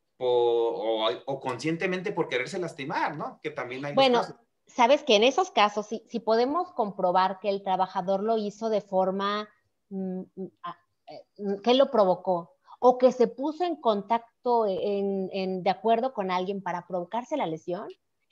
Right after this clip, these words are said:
Speaker 2: esas sí son causas para negar un accidente. Ajá, porque se está elucubrando, está haciendo un plan, hay dolo, ujú,
Speaker 1: Ujú.
Speaker 2: para provocarse un daño o simular un daño.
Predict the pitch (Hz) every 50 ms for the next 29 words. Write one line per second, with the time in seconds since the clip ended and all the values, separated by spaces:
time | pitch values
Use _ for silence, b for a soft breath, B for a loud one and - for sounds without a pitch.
0 | _ _ _ - 269 311 302 302 254 226 214 - 226 208 196 - 185 180 185 180
1 | 208 214 208 - - 180 165 160 160 165 160 156 151 156 160 170 180 180 _ -
2 | 233 247 262 262 254 254 254 _ _ _ _ _ _ _ _ _ _ _ _ _
3 | _ _ _ - 175 - 156 - - - - 202 202 202 208 190 - - 185 -
4 | _ - 170 165 175 185 196 208 196 190 175 - - 170 165 180 190 202 220 233
5 | 240 214 196 190 - 170 170 - 185 180 185 190 185 185 185 185 180 175 170 175
6 | 175 _ _ _ _ _ _ - - - 175 190 208 220 240 269 285 277 262 214
7 | 175 - - _ _ _ _ _ _ _ _ - 175 165 - 175 185 196 - -
8 | 185 175 - - - 185 185 185 190 185 - 202 185 - 220 214 202 196 196 196
9 | 196 202 220 202 - 240 247 233 - - 233 220 208 202 202 202 196 208 202 202
10 | 208 208 202 190 180 170 170 170 175 170 170 175